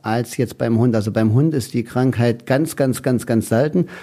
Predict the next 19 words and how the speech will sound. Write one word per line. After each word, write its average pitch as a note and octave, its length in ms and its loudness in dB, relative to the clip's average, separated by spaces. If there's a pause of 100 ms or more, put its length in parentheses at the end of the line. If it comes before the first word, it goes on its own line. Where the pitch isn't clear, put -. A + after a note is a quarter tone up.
(100)
Selbst B2 320 -2
wenn B2+ 140 4
er B2 60 2
von B2 160 2
einer B2 80 0
infizierten A#2+ 560 -2
Zecke B2 300 0
gebissen A#2+ 460 0
wird, C3 200 0
ist - 160 -2
es A#2+ 140 -4
nicht A#2 140 0
so, A#2+ 120 0
dass A2+ 200 0
das - 160 -2
beim G#2 200 2
Hund A#2+ 160 2
gleich G2+ 280 -2
ausbricht. C#3 600 -2